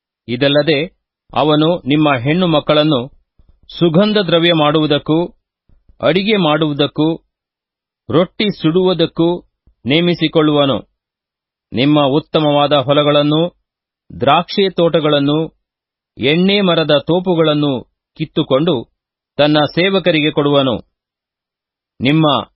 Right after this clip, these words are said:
ಧಾನ್ಯ ಕ್ಷೇತ್ರಗಳಲ್ಲಿ ದಶಮಾಂಶವನ್ನು ತೆಗೆದುಕೊಂಡು ತನ್ನ ಪ್ರಧಾನರಿಗೂ ಪರಿವಾರದವರಿಗೂ ಕೊಡುವನು. ನಿಮ್ಮ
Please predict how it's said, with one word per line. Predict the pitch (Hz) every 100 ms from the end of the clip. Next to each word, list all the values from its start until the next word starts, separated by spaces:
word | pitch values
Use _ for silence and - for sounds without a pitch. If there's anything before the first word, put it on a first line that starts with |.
| 98
ಧಾನ್ಯ | 95 147 185 202
ಕ್ಷೇತ್ರಗಳಲ್ಲಿ | - - 170 156 143 143 151 135 113 _ _ _ _ _ 85 98
ದಶಮಾಂಶವನ್ನು | 208 214 202 196 208 202 175 165
ತೆಗೆದುಕೊಂಡು | 151 151 151 147 139 151 120 151 _ _ _ -
ತನ್ನ | 156 160 151
ಪ್ರಧಾನರಿಗೂ | - 131 135 175 208 180 160 165 175 _ _ _ _ _
ಪರಿವಾರದವರಿಗೂ | 143 170 196 202 202 170 160 151 151 131 117
ಕೊಡುವನು. | _ - 170 165 143 110 _ _ _ _ _ _ _ _ _
ನಿಮ್ಮ | 104 143 156